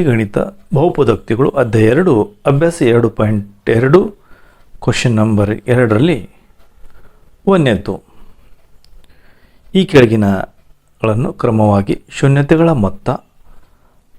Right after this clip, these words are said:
ಹಾಗೂ ಗುಣಲಬ್ಧವನ್ನಾಗಿ ಹೊಂದಿರುವ ವರ್ಗ ಬಹುಪದೋಕ್ತಿಗಳನ್ನು ಕಂಡುಹಿಡಿಯಿರಿ. ಇಲ್ಲಿ ಶೂನ್ಯತೆಗಳ ಮೊತ್ತ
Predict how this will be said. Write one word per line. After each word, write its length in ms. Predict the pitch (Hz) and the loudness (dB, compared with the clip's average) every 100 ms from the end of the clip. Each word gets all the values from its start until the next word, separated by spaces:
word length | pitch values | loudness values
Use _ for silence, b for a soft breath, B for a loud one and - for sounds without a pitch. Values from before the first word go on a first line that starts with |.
| - - _ _ - | -20 -20 _ _ -4
ಹಾಗೂ 240 | 175 185 147 120 123 | 0 2 4 4 2
ಗುಣಲಬ್ಧವನ್ನಾಗಿ 1000 | 135 131 - 117 101 101 98 147 - 95 - - | 2 0 -2 0 2 2 2 0 -2 -8 -8 -8
ಹೊಂದಿರುವ 360 | 104 104 98 95 - - - b b b b b - - 139 | -2 0 2 0 -2 -8 -20 b b b b b -14 -4 0
ವರ್ಗ 240 | 170 170 190 - | 0 0 -2 -2
ಬಹುಪದೋಕ್ತಿಗಳನ್ನು 880 | 143 127 113 107 98 104 92 101 170 - | 0 0 0 -2 -2 -2 -2 -4 -8 -4
ಕಂಡುಹಿಡಿಯಿರಿ. 480 | 110 101 92 90 87 - _ _ _ - _ _ _ _ - | -2 0 -2 -4 -8 -14 _ _ _ -20 _ _ _ _ -4
ಇಲ್ಲಿ 160 | 180 185 - - _ _ - - | 0 0 -4 -20 _ _ -18 -4
ಶೂನ್ಯತೆಗಳ 540 | 151 165 165 170 170 165 113 | 0 0 0 0 2 0 -2
ಮೊತ್ತ 300 | 127 - | -4 -2